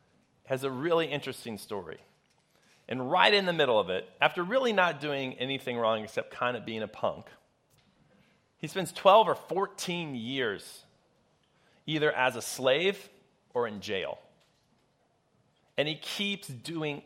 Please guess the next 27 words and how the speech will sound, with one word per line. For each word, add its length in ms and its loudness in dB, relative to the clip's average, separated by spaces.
everything 600 0
right, 480 -2
and 220 -8
nothing 320 -6
works 240 -12
out 200 -14
for 100 -16
him. 160 -20
Elijah, 600 6
the 100 -4
most 360 0
famous 340 0
prophet 540 4
from 160 -6
the 80 -8
Old 220 0
Testament, 500 -6
does 300 6
everything 460 2
right, 320 6
has 260 2
this 240 -8
huge 440 0
showdown 640 4
between 380 -6
his 320 -2
God 500 10